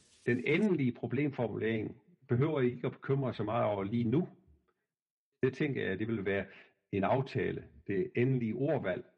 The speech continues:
Men vi kan sige, at ofte vil I kunne komme frem til et, en,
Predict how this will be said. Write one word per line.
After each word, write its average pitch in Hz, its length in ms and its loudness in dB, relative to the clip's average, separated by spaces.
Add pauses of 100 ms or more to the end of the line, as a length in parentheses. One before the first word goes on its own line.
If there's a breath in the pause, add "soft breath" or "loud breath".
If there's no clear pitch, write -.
(160)
Men 104 140 -2
vi 117 60 0
kan 123 140 0
sige, 156 220 -2
at - 60 2
ofte 151 360 0
vil 135 300 -2 (1120)
I - 20 2
kunne 117 200 0
komme 98 260 -2
frem 156 320 0
til 117 160 0
et, - 120 -8
en, 101 300 -4